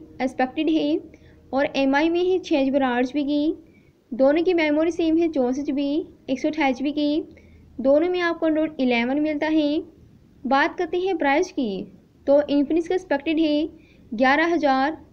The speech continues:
नौ सौ निन्यानवे रुपये, एमआई का starting है चौदह हज़ार नौ सौ निन्यानवे रुपये।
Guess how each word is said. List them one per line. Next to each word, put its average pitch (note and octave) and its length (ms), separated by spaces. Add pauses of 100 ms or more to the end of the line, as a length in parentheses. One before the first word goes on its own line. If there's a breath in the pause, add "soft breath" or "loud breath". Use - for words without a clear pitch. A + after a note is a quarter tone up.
नौ C#4+ 240
सौ F4+ 120
निन्यानवे C#4+ 400
रुपये, D4+ 420 (440 loud breath)
एमआई D#4 300
का F#4+ 140
starting D4+ 480
है C#4+ 280 (340)
चौदह D4+ 380
हज़ार C#4+ 440 (360 loud breath)
नौ D#4 240
सौ F#4+ 120
निन्यानवे D4 420
रुपये। C#4+ 380